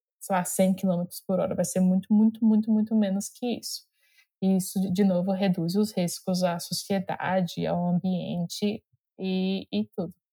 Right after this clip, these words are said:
É, outra coisa que a gente tem que demonstrar também, caso tudo dê errado,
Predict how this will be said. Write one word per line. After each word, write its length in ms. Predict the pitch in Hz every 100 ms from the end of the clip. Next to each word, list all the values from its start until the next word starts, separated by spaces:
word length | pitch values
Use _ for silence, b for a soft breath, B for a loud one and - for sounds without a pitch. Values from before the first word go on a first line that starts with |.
| _ _ _ _ _ _ _ - b b b b -
É, 320 | 185 190 - - _
outra 340 | - 226 - 294
coisa 200 | 262 240
que 60 |
a 60 | 240
gente 200 | 220 220
tem 120 | 233
que 80 | 214
demonstrar 460 | 214 208 208 202 196
também, 340 | 202 190 185
caso 320 | - 226 226
tudo 200 | - 208
dê 180 | 185 185
errado, 580 | 190 190 202 269 214 180